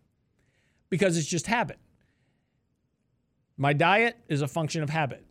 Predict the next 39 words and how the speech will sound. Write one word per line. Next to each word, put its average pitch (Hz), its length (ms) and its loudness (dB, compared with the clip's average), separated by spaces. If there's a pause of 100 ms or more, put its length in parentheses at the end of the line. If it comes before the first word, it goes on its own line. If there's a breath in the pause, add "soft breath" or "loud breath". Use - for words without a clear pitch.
(460)
How 143 160 2
I 139 120 2
eat, 202 420 -4 (140)
what 139 160 -2
I, 131 160 0
what 127 300 -4
I, 123 340 0
what 127 180 -2
I 123 100 0
prepare, 185 640 0
et 139 100 -10
cetera, 156 260 -4
is 120 80 -8
all 170 240 0
part 165 260 -2
of 139 60 -2
a 139 60 0
habit. 151 340 0
And 156 120 -2
that's 180 180 0
the 185 140 -2
o-, 208 140 -2
and 190 280 -2
look, 196 340 0
and 151 360 -2
that's 160 220 0
just 170 200 0
me, 202 280 2
but 170 160 -4
that's 156 240 0
the 160 160 -4
only 180 360 -2
way 175 320 0
that 147 140 -2
I 139 100 0
can 139 160 -4
make 127 200 -4
it 131 80 -4
happen. 185 360 -2